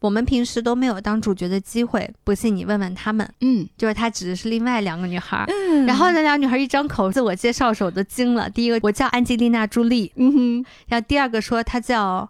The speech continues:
Speaker 2: 米拉·乔沃维奇，就是我们的《生化危机》的女主角。
Speaker 1: 然后第三女孩就说她叫西格尼·韦佛。
Speaker 2: 异形第一部女主角。
Speaker 1: 然后我们的女主角
Speaker 2: 就是都是战力超强。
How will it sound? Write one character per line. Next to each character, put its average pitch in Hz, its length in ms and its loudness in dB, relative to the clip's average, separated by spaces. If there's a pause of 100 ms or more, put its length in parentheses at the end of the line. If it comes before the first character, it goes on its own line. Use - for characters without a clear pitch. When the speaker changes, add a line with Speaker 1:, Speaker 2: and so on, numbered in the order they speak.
Speaker 2:
米 208 140 0
拉· 240 220 4
乔 247 180 4
沃 226 160 6
维 202 180 6
奇， 185 460 4
就 240 120 2
是 233 200 4
我 202 140 4
们 190 180 0
的 202 500 4
《生 262 140 0
化 277 120 2
危 277 140 4
机》 277 120 -4
的 254 100 0
女 202 140 -2
主 214 120 -2
角。 180 520 0 (100)
Speaker 1:
然 226 100 0
后 247 60 4
第 285 100 2
三 302 240 0
女 233 80 4
孩 190 200 -2
就 208 120 0
说 208 220 -2
她 208 320 -4
叫 190 400 -4
西 220 200 -6
格 214 60 2
尼· 208 180 2
韦 175 140 0
佛。 170 340 -8 (200)
Speaker 2:
异 285 140 6
形 180 260 -2
第 202 140 -6
一 220 60 -4
部 202 260 0
女 185 100 2
主 190 160 4
角。 107 440 0
Speaker 1:
然 220 100 0
后 294 160 2
我 - 60 4
们 226 80 4
的 208 60 4
女 220 40 6
主 254 60 6
角 - 0 -
Speaker 2:
就 214 60 4
是 226 60 2
都 - 60 -4
是 - 0 -
战 - 240 4
力 247 100 4
超 226 240 2
强。 190 400 -2